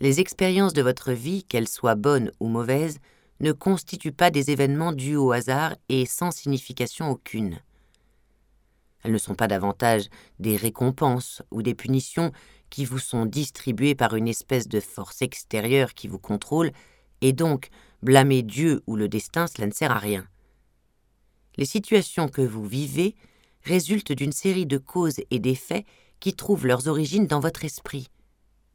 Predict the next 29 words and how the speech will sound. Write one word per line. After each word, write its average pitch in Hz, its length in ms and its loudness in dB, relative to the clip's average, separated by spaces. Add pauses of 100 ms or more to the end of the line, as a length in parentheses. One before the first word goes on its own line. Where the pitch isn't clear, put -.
(500)
Pour 147 120 -8
en 165 80 2
savoir 202 320 4
plus 180 240 -2
sur - 220 -4
la 127 120 4
loi 147 160 2
karmique, 156 540 -2 (300)
écoutez - 320 -2
le 156 60 4
chapitre 139 420 -4
douze. 113 340 -8 (2500)
Le 170 120 2
Bouddha 196 480 4
a 139 220 6
illustré 180 540 0
le 156 80 2
mécanisme 156 640 0
de 123 100 -2
cause 160 320 0
à 117 80 4
effet 185 380 0 (280)
dans 151 180 0
un 147 80 4
diagramme 160 460 2
que 156 120 -2
l'on 139 200 4
appelle 135 260 2
communément 151 600 0